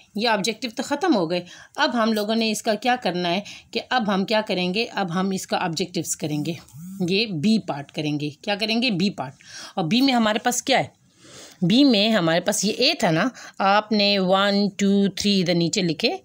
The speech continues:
फिर आपने लिखा बी, ठीक है। बी में आपने क्या लिखा? बी में आपने लिखा है, "Product is the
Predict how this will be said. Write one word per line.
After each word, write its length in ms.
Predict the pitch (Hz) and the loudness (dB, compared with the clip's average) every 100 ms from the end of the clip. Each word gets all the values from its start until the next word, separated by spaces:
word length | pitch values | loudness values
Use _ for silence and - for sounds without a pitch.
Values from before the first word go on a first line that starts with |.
| _ - - - - | _ -20 -20 -14 0
फिर 100 | 220 | 2
आपने 320 | 196 196 196 | 2 0 0
लिखा 300 | 170 196 180 | 0 2 0
बी, 260 | 147 190 302 370 _ - _ _ _ _ | 2 2 2 0 _ -20 _ _ _ _
ठीक 200 | - 302 | 0 2
है। 80 | 349 - - - _ | 0 -2 -20 -20 _
बी 160 | 165 285 | 4 6
में 120 | 277 | 4
आपने 420 | 208 208 220 214 | 4 0 2 0
क्या 180 | 190 226 | 2 2
लिखा? 360 | 220 - 247 330 _ _ _ - | 2 2 0 0 _ _ _ -6
बी 160 | 165 240 | 0 2
में 100 | 247 | 4
आपने 260 | 208 196 202 | 2 2 0
लिखा 220 | 180 202 | -2 0
है, 120 | 220 | -2
"Product 520 | 214 202 214 269 311 - | 2 2 4 2 -2 -2
is 120 | 170 | -4
the 140 | 135 | 0